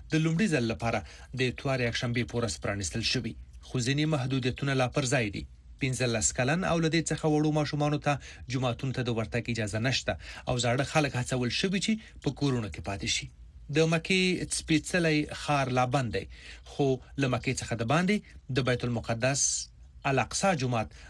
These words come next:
د اتوار یکشنبې په ورځ د مارچ د میاشتې راهیسې د لومړي ځل لپاره پرانیستی و. د ټولو هغو کسانو چې جومات ته ننوتل باید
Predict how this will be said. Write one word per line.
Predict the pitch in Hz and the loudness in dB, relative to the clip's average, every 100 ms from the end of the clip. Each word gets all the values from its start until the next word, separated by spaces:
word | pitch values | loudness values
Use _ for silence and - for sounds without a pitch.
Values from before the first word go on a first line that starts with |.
| - | -2
د | 131 | 0
اتوار | 123 - 139 127 | 0 0 2 2
یکشنبې | 117 135 120 117 117 | 0 -2 0 0 0
په | 120 | 0
ورځ | 117 - - - | 0 -2 -6 -4
د | 131 135 | -2 2
مارچ | 135 135 - 160 147 120 | 2 0 -4 -6 -4 -2
د | 120 | 0
میاشتې | 131 131 120 - 135 123 123 | 0 0 -2 -2 0 2 2
راهیسې | 110 123 - 131 113 | 0 0 0 -2 0
د | 127 | 0
لومړي | 131 156 170 | 0 0 0
ځل | 117 101 | 0 -2
لپاره | 104 110 107 85 | -2 0 0 0
پرانیستی | 107 104 - 117 | -2 0 0 0
و. | 107 101 - - - - 139 | -4 -4 -8 -16 -20 -8 -2
د | 151 233 | 0 2
ټولو | 214 147 | 2 0
هغو | 135 127 | 0 -2
کسانو | 131 135 131 117 | -2 0 -2 -4
چې | 113 | -4
جومات | 113 120 117 | 0 0 -2
ته | 113 | -4
ننوتل | 110 107 - 156 151 | -2 -4 0 0 4
باید | 165 180 | 2 2